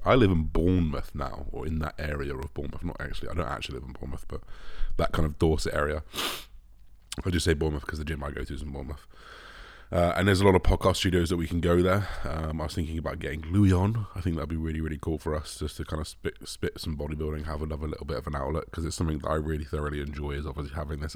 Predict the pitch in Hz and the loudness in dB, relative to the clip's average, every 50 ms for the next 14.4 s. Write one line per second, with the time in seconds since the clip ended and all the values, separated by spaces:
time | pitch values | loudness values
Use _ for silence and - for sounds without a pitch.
0 | - - 76 73 - - - - - - - - 67 67 67 - - - - - | -6 -6 -6 -6 -4 -6 -8 -10 -10 -10 -6 -6 -6 -6 -6 -10 -16 -20 -20 -20
1 | - - - - - - 76 69 65 67 69 76 78 73 71 71 71 71 73 - | -20 -20 -20 -16 -10 -8 -6 -6 -4 -4 -2 -2 -2 0 0 0 0 0 -2 -2
2 | - 80 78 73 73 71 69 69 67 65 - - - - - - - - - - | -2 -2 -2 -2 -2 -2 -2 -2 -2 -4 -6 -10 -16 -20 -20 -20 -20 -18 -8 -2
3 | 80 85 87 85 80 71 98 101 107 104 95 87 90 80 78 85 76 - - 78 | 0 2 2 2 4 4 6 6 6 6 6 6 4 4 2 2 0 0 -2 -2
4 | 76 73 - - - - - - 71 71 - - - - 87 82 - - 78 87 | -2 -4 -4 -6 -6 -6 -6 -6 -6 -6 -8 -8 -8 -8 -10 -8 -6 -6 -6 -8
5 | - - - 80 - - - - - - - - - - - - - - - - | -8 -10 -12 -12 -12 -12 -16 -20 -20 -20 -20 -20 -20 -20 -20 -20 -20 -20 -16 -12
6 | 78 - 78 71 78 85 80 78 - 92 85 87 87 90 87 80 78 80 82 85 | -8 -8 -6 -2 0 0 0 2 2 2 2 4 4 2 2 0 0 2 2 4
7 | 85 85 87 82 80 - 76 76 78 80 78 76 76 - 78 80 82 78 76 82 | 4 4 2 0 -2 -6 -6 -4 -2 -2 -2 -2 -2 -4 -2 0 0 0 0 0
8 | 80 76 71 76 76 76 76 76 - 76 73 73 78 76 78 76 71 - - 73 | -2 -4 -4 -4 -2 -2 -2 -2 -4 -6 -6 -4 -4 -2 -2 -4 -6 -6 -8 -10
9 | 76 - - 76 76 73 76 76 82 90 90 - - - 78 76 76 - - - | -8 -6 -4 -4 -4 -4 -2 2 2 2 2 2 0 0 0 0 -2 -4 -8 -18
10 | - - - - - - - - - - - 98 107 110 98 87 - - 95 85 | -20 -20 -20 -20 -20 -20 -20 -20 -12 -4 2 4 6 6 6 4 2 2 2 2
11 | 87 85 82 87 78 - 101 85 76 73 - - - - - - - - - - | 2 2 2 0 2 2 2 2 2 -2 -6 -14 -20 -20 -20 -20 -20 -20 -20 -20
12 | - - - - - - - - - - - - - - - - - - - - | -20 -20 -20 -20 -20 -20 -20 -20 -20 -20 -20 -20 -20 -20 -20 -20 -18 -18 -18 -18
13 | - - - - - - - - 101 98 101 101 110 101 90 92 92 90 92 82 | -18 -18 -18 -20 -20 -6 -2 0 2 2 4 4 4 4 4 4 2 2 0 -2
14 | - 82 73 80 82 85 80 78 | -2 -4 -2 0 0 2 0 0